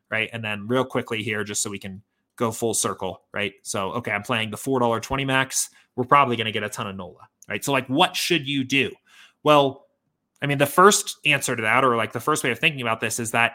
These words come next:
you know, SaberSim is already adjusting for ownership, right?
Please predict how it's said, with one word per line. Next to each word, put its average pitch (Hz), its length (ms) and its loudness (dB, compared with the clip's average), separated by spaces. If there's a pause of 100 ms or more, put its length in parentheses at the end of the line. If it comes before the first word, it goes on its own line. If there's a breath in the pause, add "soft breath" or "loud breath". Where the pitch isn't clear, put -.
you 127 80 -2
know, 110 360 -2
SaberSim 175 540 2
is 143 80 -2
already 147 460 4
adjusting 123 600 0
for 139 400 -2
ownership, 135 600 -8 (640)
right? 110 220 -4